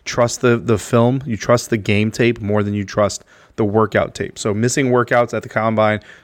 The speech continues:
really not a big deal for a guy like Tua. And again, for those of you who don't pay attention to college football until it's time s-, to pay attention for the draft fully, uh, Tua is either the top quarterback or one of the top three quarterbacks, most likely top one or two, uh,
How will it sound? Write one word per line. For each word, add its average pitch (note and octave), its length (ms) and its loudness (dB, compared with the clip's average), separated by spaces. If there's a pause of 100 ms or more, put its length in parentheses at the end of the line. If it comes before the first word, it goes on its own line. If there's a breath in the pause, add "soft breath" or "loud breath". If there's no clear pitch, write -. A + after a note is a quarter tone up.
really B2 320 2
not A#2+ 180 2
a A2 40 0
big G#2+ 180 0
deal G#2 200 2
for G#2 160 -2
a G2+ 40 -2
guy G#2 160 4
like G2+ 200 2
Tua. G#2 340 0 (340 soft breath)
And G#2 240 0
again, G#2+ 240 2
for A2 140 0
those A2 180 2
of A2+ 60 0
you G2+ 60 0
who G#2 100 2
don't G#2+ 220 0
pay G#2+ 120 2
attention G#2+ 320 -2
to - 60 -6
college G#2 240 2
football G2+ 440 0
until G#2 380 0
it's - 140 -6
time G#2 160 -2
s-, - 160 -12
to - 160 -6
pay A2 160 0
attention G#2 240 -2
for - 80 -10
the G2+ 80 -2
draft G2+ 280 0
fully, D#3+ 360 0 (580 loud breath)
uh, A#2+ 200 0
Tua C3+ 380 0
is G#2+ 280 0
either B2+ 360 2
the B2 200 -4
top B2 240 0
quarterback A#2 560 0
or G#2+ 140 2
one G#2+ 200 0
of G#2+ 80 0
the G#2+ 80 2
top G#2+ 240 -2
three A2+ 240 -4
quarterbacks, G#2+ 560 0
most A2 240 -2
likely G#2+ 300 -2
top A2 260 0
one G#2+ 160 -2
or G2 80 -2
two, G#2+ 320 0 (480 loud breath)
uh, G2+ 380 2